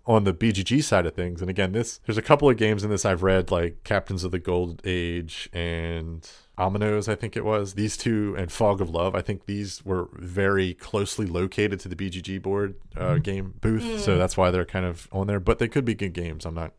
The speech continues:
Speaker 1: saying they're not. Terraforming Mars is number one on the Geek Buzz.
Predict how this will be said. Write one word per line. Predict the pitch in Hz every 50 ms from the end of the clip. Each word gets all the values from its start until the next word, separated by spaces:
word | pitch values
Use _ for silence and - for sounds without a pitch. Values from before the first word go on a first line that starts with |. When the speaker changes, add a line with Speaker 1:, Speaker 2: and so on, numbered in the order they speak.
| - -
Speaker 1:
saying | - - 90 85 82
they're | 80
not. | 78 85 85 76 73 - _ -
Terraforming | - 139 131 120 - 139 123 113 107 95
Mars | 95 95 107 113 113 104
is | 101 90
number | 101 101 95 95 95
one | 92 95 98 101
on | 98 92
the | 92
Geek | 87 98 98 -
Buzz. | - 98 95 95 95 98 98 - -